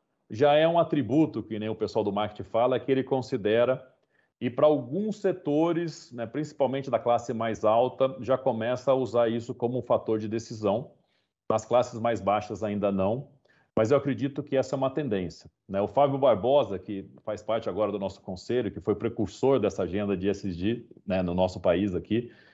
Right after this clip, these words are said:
ele falou pra mim esses dias numa reunião que eu tava com ele, ele falou: "Ó, Rodrigo,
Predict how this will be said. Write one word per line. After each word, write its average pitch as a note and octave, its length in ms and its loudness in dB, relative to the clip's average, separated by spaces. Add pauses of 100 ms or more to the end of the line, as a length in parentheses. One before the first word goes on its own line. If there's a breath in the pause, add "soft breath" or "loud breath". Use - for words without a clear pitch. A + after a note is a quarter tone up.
(140 loud breath)
ele A2+ 180 4
falou B2 300 4
pra A#2+ 120 4
mim A2+ 120 0
esses A2+ 260 -4
dias G#2+ 180 -2
numa G#2+ 160 -2
reunião G2+ 300 0
que - 80 -8
eu G2 60 -4
tava F#2+ 200 2
com G2+ 220 -4
ele, F2 160 2
ele F2 80 -4
falou: A#2+ 160 2
"Ó, G#2+ 40 6
Rodrigo, F#2+ 460 -4